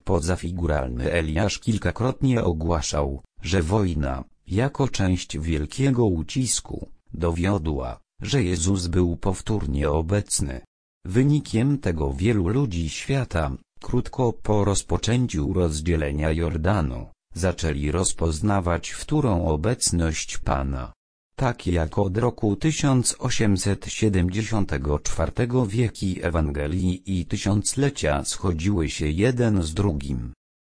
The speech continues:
Od ostatniej daty znajdujemy się zupełnie w Epifanii.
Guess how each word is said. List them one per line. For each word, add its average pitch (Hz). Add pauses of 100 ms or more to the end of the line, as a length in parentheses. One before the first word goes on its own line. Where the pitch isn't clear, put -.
Od 104
ostatniej 101
daty 92
znajdujemy 92
się 101
zupełnie 104
w 82
Epifanii. 110